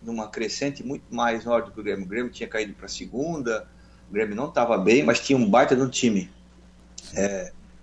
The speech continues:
o jogo lá em Floriano-, lá em Porto Alegre, que foi o, o, o, o X da questão, assim. A gente foi realmente pra conseguir um bom resultado lá. A gente sabia que o empate, o empate lá,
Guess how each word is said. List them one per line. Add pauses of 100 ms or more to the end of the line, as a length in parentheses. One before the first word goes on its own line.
(220)
o
jogo
lá
em
Floriano-,
lá
em
Porto
Alegre,
que
foi
o, (200)
o, (160)
o, (240)
o
X
da
questão,
assim.
A
gente
foi
realmente
pra
conseguir
um
bom
resultado
lá. (560)
A
gente
sabia
que
o
empate, (140)
o
empate
lá,